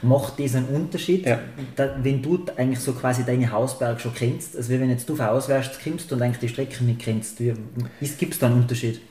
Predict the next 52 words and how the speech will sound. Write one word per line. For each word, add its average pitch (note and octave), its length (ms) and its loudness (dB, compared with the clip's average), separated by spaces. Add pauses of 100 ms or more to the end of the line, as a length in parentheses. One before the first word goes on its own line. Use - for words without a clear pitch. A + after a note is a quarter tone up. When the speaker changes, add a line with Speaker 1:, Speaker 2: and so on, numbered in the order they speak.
(300)
Speaker 2:
Das C#3+ 180 2
ist F3 140 2
das D3 140 8
große D#3 340 8
Thema D3+ 300 6
mit D3 180 6
dem C3 120 4
Markieren. C3 560 6 (580)
Äh, B2 440 8
ich C#3+ 60 4
bin F#3+ 100 8
ja D3+ 100 10
selber E3 260 10
Markierer, D#3+ 500 8
Streckenmarkierer D3 840 4
und, B2+ 260 0
und B2 160 -2
hab's C#3 160 2
auch A#2 200 0
nicht D#3+ 160 4
geschafft, D3 340 6
dass B2+ 100 4
ich B2 80 0
die B2 100 2
Strecken C#3+ 380 2
so C#3 120 2
gut D3 240 4
dann C3 80 0
markiere, B2 360 4
dass C3 160 2
sie C3 80 2
da A#2+ 120 4
wirklich C#3 300 0
keiner A#2+ 260 2
verläuft. A#2 440 0 (480)
Ich B2+ 100 0
war C3 120 6
da C3 140 8
zuständig D3+ 480 6
für C#3+ 80 4
den A#2+ 80 6
Bayerberg C#3+ 680 10 (560)
und, A#2+ 420 6
äh, A#2 320 10
Kirchberg, C#3+ 400 6
Schafeberg C3+ 580 6
und A#2+ 140 2
da B2+ 60 8
haben B2 240 8
viele C#3 420 4
geflucht. A2+ 540 -2
Also, A2 160 -4